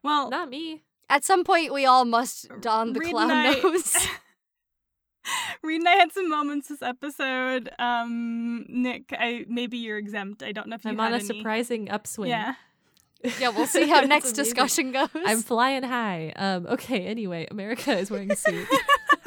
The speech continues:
Speaker 2: <laughs> Uh, it is a black suit that she, like, got tailored and stuff. It's important to her, but she also obviously has her, like, red, white, and blue <laughs> undershirt or whatever it is anyway. Um, they're out on the balcony, and they have this, like, really pretty, sweet moment that felt very cinematic, very picturesque. Like, I,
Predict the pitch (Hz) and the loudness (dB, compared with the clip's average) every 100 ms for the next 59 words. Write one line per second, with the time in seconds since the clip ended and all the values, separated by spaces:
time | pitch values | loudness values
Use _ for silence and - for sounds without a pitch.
0 | 523 480 440 285 - - - _ _ _ | 4 4 -2 -4 -8 -20 -20 _ _ _
1 | - 880 - 277 - _ _ 202 180 240 | -4 -4 -4 -12 -18 _ _ 2 4 4
2 | 294 294 269 262 - 262 247 240 208 220 | 2 0 -2 -4 -8 -12 -12 -12 -12 -10
3 | 214 196 202 - 208 185 180 180 190 175 | -10 -8 -10 -8 -10 -10 -10 -12 -12 -10
4 | 175 185 202 196 185 185 180 175 165 165 | -10 -10 -12 -10 -10 -10 -14 -14 -14 -16
5 | 160 185 190 165 165 170 160 147 156 160 | -16 -14 -10 -10 -10 -12 -12 -14 -16 -16
6 | 165 - - 190 131 151 - - 156 156 | -18 -18 -20 -20 -20 -20 -20 -20 -20 -20
7 | 160 175 175 170 160 170 185 214 - 208 | -16 -16 -12 -12 -12 -12 -6 -4 -4 -2
8 | 208 269 254 240 202 180 180 175 175 202 | -2 0 0 0 -4 -8 -10 -10 -10 -10
9 | 180 165 165 175 - _ _ _ _ - | -10 -10 -12 -12 -16 _ _ _ _ -2
10 | 185 175 202 214 254 269 190 170 170 170 | -2 -2 -2 0 0 -2 -2 -2 -4 -8
11 | 160 156 156 185 208 220 - 359 277 208 | -10 -10 -12 -12 -12 -14 -10 -8 -6 -8
12 | 214 _ 175 175 - 180 175 156 151 151 | -8 _ -12 -10 -12 -12 -12 -12 -14 -16
13 | 165 - - 254 220 254 254 - 190 160 | -16 -18 -12 -12 -8 -8 -6 -6 -6 -8
14 | 160 156 165 - 165 165 170 - 160 156 | -10 -12 -14 -14 -16 -14 -16 -16 -16 -12
15 | 170 - 170 196 | -12 -14 -12 -12